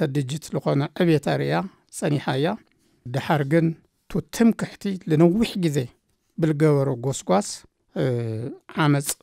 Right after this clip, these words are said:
ተቐጻጺሉ ጸኒሑ ላ-፣ ላፍታ፣ ላፍታ ናይ ቀደም ክንምለስ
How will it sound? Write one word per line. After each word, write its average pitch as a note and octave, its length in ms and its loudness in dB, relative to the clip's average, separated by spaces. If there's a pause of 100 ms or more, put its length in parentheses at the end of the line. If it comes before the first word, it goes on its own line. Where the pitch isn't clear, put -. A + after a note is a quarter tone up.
(640)
ተቐጻጺሉ C#3 640 -6 (1120)
ጸኒሑ F#3 500 -2 (800)
ላ-፣ C3+ 340 -6
ላፍታ፣ C#3+ 360 -12 (560)
ላፍታ D3+ 340 -14
ናይ D#3 240 -4
ቀደም F3 340 -8 (600)
ክንምለስ C#3+ 480 -8